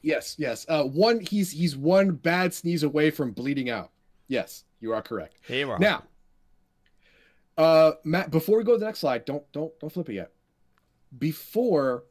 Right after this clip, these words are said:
Speaker 1: we do that, Max Liao said, "Hey, you know what? Uh,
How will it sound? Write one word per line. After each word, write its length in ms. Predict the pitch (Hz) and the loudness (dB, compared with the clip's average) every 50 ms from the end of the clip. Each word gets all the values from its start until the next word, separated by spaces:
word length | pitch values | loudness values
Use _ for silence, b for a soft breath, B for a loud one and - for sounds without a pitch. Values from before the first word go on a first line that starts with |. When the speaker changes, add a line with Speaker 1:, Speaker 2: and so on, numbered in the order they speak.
| _ _ | _ _
Speaker 1:
we 140 | 139 135 | -10 -6
do 120 | 131 147 151 | -4 -4 -4
that, 280 | 131 117 107 104 98 - | -2 -4 -4 -6 -6 -8
Max 320 | 131 156 180 196 - - | -8 -8 -8 -8 -6 -4
Liao 220 | 170 156 143 139 139 | -2 -2 0 -2 -2
said, 200 | - - - 127 | -4 -6 -6 -4
"Hey, 160 | 147 180 180 | -2 -2 -2
you 120 | 147 131 139 | -2 -2 -2
know 140 | 156 160 | -2 0
what? 320 | 160 151 156 160 170 165 - - | 0 2 2 2 0 -2 -6 -6
Uh, 360 | 127 123 123 127 123 120 | -4 -2 -2 -2 -2 -4